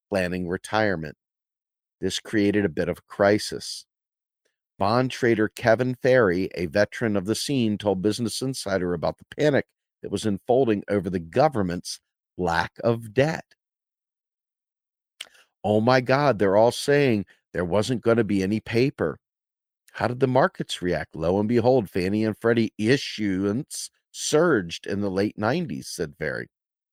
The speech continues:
Everything changed while the government dramatically slowed down issuance of treasuries. Fannie and Freddie picked up the baton and started selling debt that, like never before. Prior to those years, there were not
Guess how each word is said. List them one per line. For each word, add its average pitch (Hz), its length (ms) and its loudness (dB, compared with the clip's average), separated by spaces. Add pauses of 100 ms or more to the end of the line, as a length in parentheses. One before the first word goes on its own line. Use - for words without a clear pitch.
(440)
Everything 165 540 2
changed 90 400 -4
while 87 100 0
the 87 80 -2
government 98 500 2
dramatically 104 720 0
slowed 110 500 2
down 101 300 2
issuance 110 500 -4
of - 140 -6
treasuries. 82 720 -4 (380)
Fannie 85 320 -2
and 127 160 0
Freddie 90 360 -2
picked - 360 -6
up 95 160 0
the 113 80 -2
baton 92 500 -2
and 104 140 -2
started 92 440 -2
selling 95 720 -2
debt 82 240 0 (140)
that, 107 120 -4 (180)
like 78 300 -6
never 78 360 -6
before. 165 600 2 (2000)
Prior 180 340 4
to 120 80 2
those 95 340 -2
years, 98 420 -2 (280)
there 117 160 6
were 127 180 4
not 127 400 2